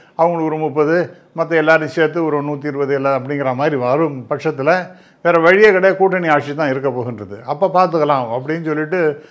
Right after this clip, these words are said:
ஒரு முடிவு அதிமுக தலைமையும் எடுக்கும். இதுவரைக்கும் கூட்டணி ஆட்சிங்கிறது தமிழ்நாட்டுல கிடையாது. ஆனா அந்த மாதிரி ஒரு நி-, நிர்பந்தம் வருகின்ற பட்சத்துல, ஆ, வேற வழி கிடையாது. என்ன இருக்கு?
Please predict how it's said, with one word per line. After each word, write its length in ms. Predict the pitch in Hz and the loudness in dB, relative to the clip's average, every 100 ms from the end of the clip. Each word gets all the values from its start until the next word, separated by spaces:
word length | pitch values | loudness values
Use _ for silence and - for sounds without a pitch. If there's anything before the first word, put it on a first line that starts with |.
| _ _ | _ _
ஒரு 200 | - 170 | -8 -6
முடிவு 380 | 151 160 175 170 160 139 131 120 110 | -4 -2 0 2 2 2 2 -2 0
அதிமுக 460 | 143 151 160 147 135 | -2 0 -4 -4 -2
தலைமையும் 480 | 123 131 160 165 139 | 0 -2 -2 -2 0
எடுக்கும். 320 | 147 131 104 - _ _ _ _ _ _ - | 0 -2 -6 -14 _ _ _ _ _ _ -10
இதுவரைக்கும் 840 | 127 160 170 170 175 160 151 139 | 0 2 2 0 0 0 0 -2
கூட்டணி 260 | 135 160 156 | -2 -4 0
ஆட்சிங்கிறது 440 | 143 139 143 156 | 0 -2 -2 -2
தமிழ்நாட்டுல 460 | 143 135 147 139 135 | -2 -2 -2 -2 -4
கிடையாது. 520 | 113 135 127 95 104 _ _ _ _ _ _ | -4 -2 -2 -4 -12 _ _ _ _ _ _
ஆனா 200 | 202 202 | -4 -2
அந்த 240 | 170 175 | 0 0
மாதிரி 180 | 180 190 | 0 2
ஒரு 220 | 175 160 147 135 127 120 120 - _ 147 | 0 0 -2 -2 -4 -8 -16 -20 _ -14
நி-, 40 | 143 | -10
நிர்பந்தம் 560 | 139 151 170 190 165 | -4 -2 2 2 0
வருகின்ற 360 | 143 147 147 143 | 0 -2 -2 -4
பட்சத்துல, 560 | 123 123 151 147 202 208 - _ _ _ - | -6 -6 -4 -2 -4 -4 -18 _ _ _ -10
ஆ, 360 | - 208 196 | -6 -4 -4
வேற 300 | 190 185 202 | -4 2 2
வழி 240 | 185 202 226 | 6 4 4
கிடையாது. 320 | 202 175 160 | 2 0 0
என்ன 60 | 165 | -2
இருக்கு? 360 | 143 131 127 | -2 -4 -6